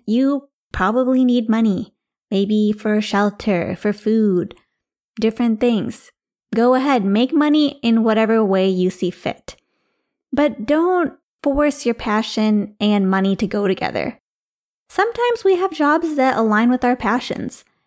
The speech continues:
and other times we have jobs that just don't get in the way of our passion. Or we work a job for a while so that we can then later spend time fully on our passion. However you do it,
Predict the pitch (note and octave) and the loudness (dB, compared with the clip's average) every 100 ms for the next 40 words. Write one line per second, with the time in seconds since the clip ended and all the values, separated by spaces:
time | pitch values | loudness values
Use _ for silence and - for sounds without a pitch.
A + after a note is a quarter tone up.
0 | - C#4 B3 B3+ E4+ F4 F4 F#4+ F#4 - | -2 0 0 0 0 0 0 0 -2 -6
1 | - - A#3+ D4+ F#4 - C#4 C#4 - A3 | -12 -2 0 0 -2 0 0 0 -4 -4
2 | A#3 - - G#3+ G#3+ G#3 A3 F#3 F#3 F3+ | -4 -4 0 0 0 0 2 2 2 0
3 | E3+ - - - - - - - _ _ | -2 -6 -6 -8 -8 -10 -8 -10 _ _
4 | _ F4+ G#4+ A4 G4 C4 C4 A#3 B3+ G#3+ | _ 0 2 2 2 2 2 2 0 0
5 | G#3+ G#3+ G#3 G3+ B3 D4 B3+ - - C4+ | 0 0 0 0 2 2 0 -2 -4 -2
6 | C4+ C4+ C4 C4+ C4 C#4 F#3 F#3 G#3+ G3+ | 0 0 2 2 0 -4 -4 0 2 2
7 | G3 A3+ A3 - G#3 G3+ - F3+ F3+ F3+ | 2 2 0 -2 -2 -2 -2 -2 -2 -4
8 | _ - G3 F#3 F#3 E3+ D#3 E3+ - E3 | _ -2 0 0 0 -2 -2 -4 -2 -4
9 | - - G#3+ - _ _ _ - D4 D4+ | -4 -8 -8 -12 _ _ _ -4 0 2
10 | D4 D#4 F4 D4+ G#3 G3 A3 B3+ C4+ | 2 2 2 2 0 0 2 2 -2